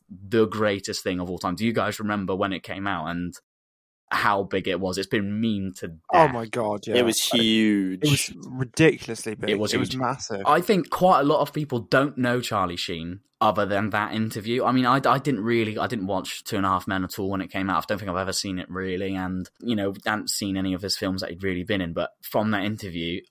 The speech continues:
Speaker 1: at that time, everybody was obsessed with him and quoting the, the interview and memeing it, and it was, oh, it was so big.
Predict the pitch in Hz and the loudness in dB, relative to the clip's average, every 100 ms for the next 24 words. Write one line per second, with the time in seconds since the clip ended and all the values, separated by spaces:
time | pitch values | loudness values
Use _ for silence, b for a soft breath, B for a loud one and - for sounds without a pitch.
0 | - 117 - 107 92 107 92 110 113 101 | -4 -2 0 -2 -2 -2 0 2 2 0
1 | 110 107 95 90 92 92 - 95 - 92 | -4 -4 -4 -4 -6 -6 -4 -4 -4 -6
2 | 85 82 82 - 98 78 87 90 87 90 | -8 -8 -8 -2 0 0 -2 -4 -4 -6
3 | - 95 92 90 92 87 90 82 80 82 | -8 -4 -4 -4 -8 -6 -4 -4 -6 -6
4 | 90 95 95 90 92 85 85 85 - 90 | -4 -2 -2 -4 -4 -4 -4 -6 -4 0
5 | 90 80 69 - - 92 90 90 87 87 | 0 0 -2 -2 0 0 0 0 -2 -4